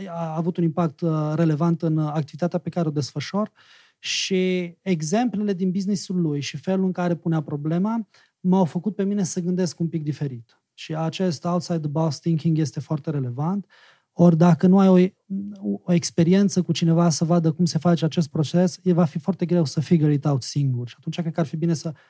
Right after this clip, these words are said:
fii mai apropiat de tipul acesta de... Dar, uh, deja sunt și coach internațional care pot să activeze pe piața din România.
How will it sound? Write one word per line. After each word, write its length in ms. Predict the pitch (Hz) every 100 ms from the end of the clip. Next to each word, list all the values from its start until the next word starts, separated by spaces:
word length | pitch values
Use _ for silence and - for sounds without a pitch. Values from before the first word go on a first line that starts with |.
| _
fii 180 | - 196
mai 140 | 175
apropiat 440 | 160 143 156 165 156
de 80 | 151
tipul 240 | 143 156
acesta 360 | 143 147 139 143
de... 360 | 139 139 139 127 - - - _
Dar, 420 | - 185 277 196 _ _ _ _ _
uh, 220 | - 180 185
deja 240 | 175 202
sunt 240 | 185 202 185
și 340 | - 185 165 151 _ _ _ - 233
coach 260 | - 208 -
internațional 600 | 226 226 226 - 220 214
care 180 | 196 175
pot 160 | 180
să 100 | 147
activeze 440 | 180 - 165 170 160
pe 100 | 151
piața 320 | 165 156 147
din 140 | 147
România. 640 | 135 135 160 214 208 196